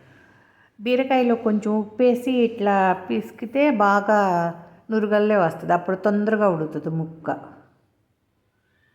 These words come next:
చాలా బాగుంటుంది బీరకాయ కూర. ఓ, మనము అది చేదుగా ఉన్-, ఒక్కోసారి చేదు బీరకాయలు కూడా వస్తాయి. చూసుకోవాలి, చెక్ చేసుకోవాలి చేదుగా ఉందా లేదా అని.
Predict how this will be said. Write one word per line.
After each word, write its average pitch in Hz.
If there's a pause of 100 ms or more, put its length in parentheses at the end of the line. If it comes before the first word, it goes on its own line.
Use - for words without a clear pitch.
(1080)
చాలా 190
బాగుంటుంది 185
బీరకాయ 160
కూర. 165
ఓ, 190
మనము 220
అది 202 (180)
చేదుగా 233
ఉన్-, 208
ఒక్కోసారి 226
చేదు 233
బీరకాయలు 220
కూడా 208
వస్తాయి. 170
చూసుకోవాలి, 202
చెక్ 180
చేసుకోవాలి 156 (100)
చేదుగా 175
ఉందా 160
లేదా 151
అని. 156